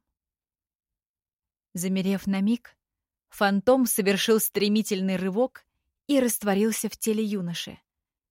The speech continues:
заставив того болезненно содрогнуться. В первые секунды Дара ощутил озноб. Пламя внутри него мгновенно похолодело — обожгло изнутри новоявленным льдом,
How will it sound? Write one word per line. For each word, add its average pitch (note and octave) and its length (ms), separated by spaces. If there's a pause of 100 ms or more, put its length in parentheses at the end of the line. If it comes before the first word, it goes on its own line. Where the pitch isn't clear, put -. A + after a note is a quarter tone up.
(260)
заставив G3+ 640
того G#3+ 280
болезненно F#3+ 680
содрогнуться. F#3+ 840 (1000)
В - 100
первые A#3 340
секунды A#3 640 (440)
Дара B3+ 420
ощутил B3+ 580
озноб. A#3+ 580 (720)
Пламя A3 400
внутри G#3+ 320
него G#3+ 260
мгновенно A3 600
похолодело — A3 840 (500)
обожгло A#3+ 560
изнутри A3+ 500
новоявленным G#3+ 760
льдом, A3 460